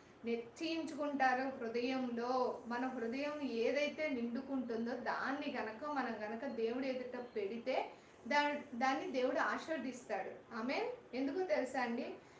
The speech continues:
దేవుడు ఎప్పుడు వేషధారిని ఇష్టపడడు. అదేవిధంగా ఎందుకు ఈ మాటలు మాట్లాడాల్సి వస్తుందనంటే ఆ స్త్రీ ఎవరండి?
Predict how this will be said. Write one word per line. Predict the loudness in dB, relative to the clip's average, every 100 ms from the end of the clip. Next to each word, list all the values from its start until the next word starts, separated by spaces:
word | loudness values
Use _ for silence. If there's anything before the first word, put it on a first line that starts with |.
| -4
దేవుడు | 4 4 4
ఎప్పుడు | 0 0 0
వేషధారిని | 2 2 0 2 4 4 0
ఇష్టపడడు. | -2 -4 0 0 -2 -8 -14 -20 -20 -14 -4
అదేవిధంగా | -2 2 2 2 0
ఎందుకు | 0 0 0
ఈ | 2
మాటలు | 2 0 2
మాట్లాడాల్సి | 2 0 0 2 2 0 -2
వస్తుందనంటే | -4 -4 -4 -2 -2 -4 -6 -2 -2 -2 -8 -18 -20 -20 -8 2
ఆ | 2
స్త్రీ | 2 -2
ఎవరండి? | 2 4 4 4 2 -4